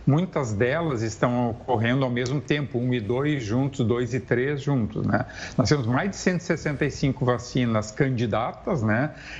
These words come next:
Ah, trinta, ah, is-, que estão em fase clínica e algumas mais adiantadas em fase clínica, que a gente chama fase três. Para chegar ao uso da população,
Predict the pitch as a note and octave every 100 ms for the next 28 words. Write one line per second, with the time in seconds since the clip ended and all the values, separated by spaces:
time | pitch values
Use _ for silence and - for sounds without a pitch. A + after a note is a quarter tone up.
0 | - C3+ B2+ B2+ B2 A#2+ - - E3 E3+
1 | F#3 - A#2 G#2 - A2+ G#2 G#2+ G#2 -
2 | C3+ C#3+ A#2 - - C3+ - D#3 C3+ B2
3 | B2 C#3+ B2+ B2+ A#2 G#2+ - B2 C#3 F#3+
4 | G3+ G#3 F#3 C#3+ B2 C#3+ D#3 F#3 F#3 -
5 | B2+ A#2 B2+ D3+ D#3+ C#3 D3 E3+ E3+ D3+
6 | D3 - C3+ D3 D#3 D#3 C#3+ - C3 C#3
7 | - C#3 D#3 D#3+ F3 D3 G#2 - - -
8 | - - - - - D#3+ F3+ A3+ B3 A#3+
9 | E3 - F#3 D#3 D3 B2+ A#2 - A2+ B2+
10 | A#2+ A#2 C#3 G#3 A#3+ E3+ A#2+ G2+ B2+ C#3+
11 | D3+ - B2+ G#2+ G#2 - C#3 G#3+